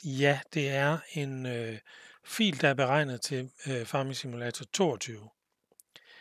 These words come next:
Lige nu kører den faktisk i version fireogtres, men når bare der står tres, øh, så kan man sige, så, øh, forstår Farming Simulator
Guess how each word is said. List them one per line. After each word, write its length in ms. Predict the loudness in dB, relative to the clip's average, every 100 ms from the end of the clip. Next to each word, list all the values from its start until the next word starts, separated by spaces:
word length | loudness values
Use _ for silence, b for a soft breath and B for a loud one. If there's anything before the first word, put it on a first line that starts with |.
| B B B 2
Lige 200 | 6 6
nu 160 | 4
kører 400 | 2 6 6 6
den 160 | 2 -2
faktisk 480 | 0 0 -2 -6 -6
i 40 |
version 440 | -4 -4 -4 -6
fireogtres, 960 | -8 -4 0 0 -2 -6 -8 -6 -8 -10 _ _
men 420 | -10 -6 -4 -6 -10 b b b b b b -4
når 120 | 0
bare 240 | 4 6
der 80 | 4
står 200 | 0 -4 -2
tres, 580 | 2 4 4 2 -2 -10 _ _ _ _ _ _ -4
øh, 440 | -2 -2 -4 0
så 240 | 2 2 2
kan 140 | -2 -4
man 180 | -4 -6
sige, 280 | -6 0
så, 140 | 2 4
øh, 320 | 4 2 -2
forstår 600 | -4 -6 0 0 -2 -12 B B B B B B
Farming 380 | -2 0 0 -2
Simulator 480 | -6 -6 -6 -6 -8